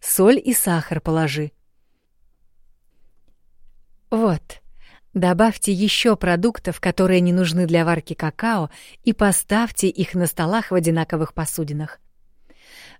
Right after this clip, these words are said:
Наша неуловимая служанка перепутала соль и сахар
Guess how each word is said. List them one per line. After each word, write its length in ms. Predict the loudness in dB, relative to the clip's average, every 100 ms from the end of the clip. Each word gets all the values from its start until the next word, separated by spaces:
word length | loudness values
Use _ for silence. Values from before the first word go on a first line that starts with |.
| _
Наша 480 | 0 0 2 2 2 2
неуловимая 640 | 0 2 2 2 2 0
служанка 720 | 0 0 0 0 -2 -2 -4
перепутала 640 | 0 2 2 0 0 2 0
соль 300 | 2 0 0
и 60 | -4
сахар 580 | -2 -2 -4 -6 -14